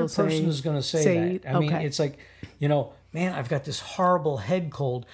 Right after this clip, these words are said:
Speaker 2: I almost died." <laughs> You know, it's just, they're always going to have a one-upsmanship.
Speaker 1: Hmm.
Speaker 2: And in Judaism, it's like, i-, if I came to you and said, "Maria,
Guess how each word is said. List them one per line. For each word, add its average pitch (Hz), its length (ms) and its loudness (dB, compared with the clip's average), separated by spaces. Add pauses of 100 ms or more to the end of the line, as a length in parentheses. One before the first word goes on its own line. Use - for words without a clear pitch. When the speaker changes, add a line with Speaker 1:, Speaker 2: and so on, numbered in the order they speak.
(360)
Speaker 2:
I 202 200 4
almost 185 520 2
died." 202 680 2 (120)
<laughs> - 120 -20
You 175 160 2
know, 214 60 -4 (680)
it's 208 160 2
just, - 180 -2 (220)
they're 165 220 0
always 220 320 2
going 220 200 0
to 185 60 0
have 180 320 -2
a 180 100 -6
one-upsmanship. 156 1120 -4 (180)
Speaker 1:
Hmm. 165 300 -2
Speaker 2:
And 151 100 2
in 147 160 0
Judaism, 165 640 0
it's 143 200 -6
like, 147 240 -4 (500)
i-, 175 220 -4
if 170 180 -4
I 185 120 2
came 190 300 -2
to 190 120 -6
you 160 60 -2
and 135 100 -2
said, 156 160 -2
"Maria, 170 420 0